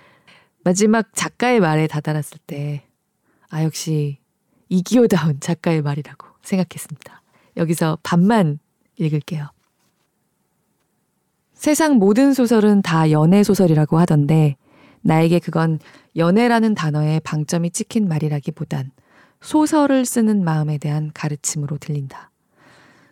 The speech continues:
소설을 쓴다는 것은 누군가를 그리워하고 아끼는 마음이 절반이니까. 나는 누군가를 미워하는 마음으로 소설을 쓴다는 사람을 본 적 없거니와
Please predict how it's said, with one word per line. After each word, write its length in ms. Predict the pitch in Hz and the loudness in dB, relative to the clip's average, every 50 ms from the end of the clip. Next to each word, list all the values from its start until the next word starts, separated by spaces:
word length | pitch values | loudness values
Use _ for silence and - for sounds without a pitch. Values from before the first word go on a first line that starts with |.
| _ _ - | _ _ -4
소설을 400 | - 302 302 - 311 302 294 285 | -2 0 2 2 2 2 2 0
쓴다는 480 | - - 240 226 233 226 208 208 196 | 0 0 0 2 2 2 0 0 0
것은 440 | 170 165 147 - - 156 143 139 135 - _ _ _ _ _ _ _ _ | -2 -2 -4 -4 -4 -4 -4 -4 -8 -12 _ _ _ _ _ _ _ _
누군가를 600 | - 190 196 214 202 190 196 185 180 185 185 175 - | 0 2 2 4 4 2 2 2 4 2 2 0 -2
그리워하고 880 | - - 196 185 202 208 208 202 190 170 156 147 - 160 151 151 156 - - | -2 0 2 2 4 4 4 4 2 2 0 0 0 -2 -2 -2 -2 -4 -4
아끼는 480 | - 156 - _ - 226 214 214 190 | -6 -6 -4 _ 0 0 2 2 2
마음이 440 | 156 151 147 143 143 147 143 143 143 | 0 0 -2 -2 -4 -6 -6 -8 -8
절반이니까. 880 | - - - 151 151 147 165 160 151 143 131 127 - _ - - - _ _ _ _ _ _ _ _ _ - - - - - - - - - - _ _ _ | -6 -4 -2 -2 -2 -2 -2 -4 -4 -6 -10 -12 -16 _ -20 -20 -20 _ _ _ _ _ _ _ _ _ -20 -20 -20 -20 -20 -20 -20 -20 -20 -20 _ _ _
나는 440 | - 190 180 185 202 202 180 156 147 - _ _ _ _ _ _ _ - | 0 2 2 4 4 4 4 2 0 -4 _ _ _ _ _ _ _ -2
누군가를 540 | - 202 233 247 240 233 240 220 240 233 | 2 4 4 4 4 4 4 4 4 4
미워하는 580 | 208 175 185 208 226 247 269 277 285 277 269 226 | 4 4 4 4 6 4 4 4 4 2 4 4
마음으로 520 | 190 175 170 165 160 160 156 156 156 160 | 4 4 4 2 2 2 2 2 2 0
소설을 400 | 151 - 226 214 - 226 208 208 | 0 0 0 0 2 2 2 2
쓴다는 420 | 190 - - 196 190 196 180 180 170 | 0 0 0 0 2 2 2 2 0
사람을 460 | - 170 160 156 151 147 151 156 151 | 0 0 0 0 0 0 0 -2 -4
본 220 | - - 165 151 | -2 -2 -4 -2
적 200 | 147 - 160 - | 0 -2 -2 -2
없거니와 680 | 151 156 - - - 175 165 151 143 143 143 139 139 | -4 -6 -8 -4 -2 -2 -2 0 -2 -2 -4 -6 -8